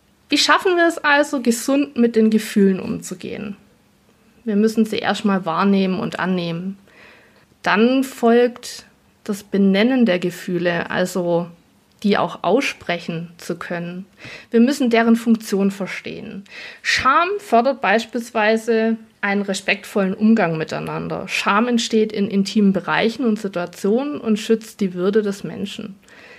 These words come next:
Traurigkeit ist beispielsweise eine ganz zentrale Emotion. Andere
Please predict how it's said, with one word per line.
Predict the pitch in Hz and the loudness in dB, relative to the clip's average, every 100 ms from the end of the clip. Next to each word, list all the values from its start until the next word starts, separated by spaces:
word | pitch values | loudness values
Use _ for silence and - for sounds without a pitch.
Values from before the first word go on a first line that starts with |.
| - _ _ - | -20 _ _ -10
Traurigkeit | 226 190 262 339 - 311 302 302 | 2 2 4 0 0 0 0 -2
ist | 320 - | -8 -6
beispielsweise | - 247 277 277 269 247 240 240 240 240 - | -2 -2 -2 -8 -4 0 0 0 -2 -2 -2
eine | 208 214 | -4 -4
ganz | 208 196 226 - | -2 -2 -2 -4
zentrale | - 202 196 170 190 196 | -2 -2 0 0 0 0
Emotion. | 175 165 165 - - - 185 - - - - - - | -2 -8 -10 -12 -10 -10 -12 -14 -20 -20 -20 -18 0
Andere | 202 247 285 277 277 285 | 2 2 2 2 4 4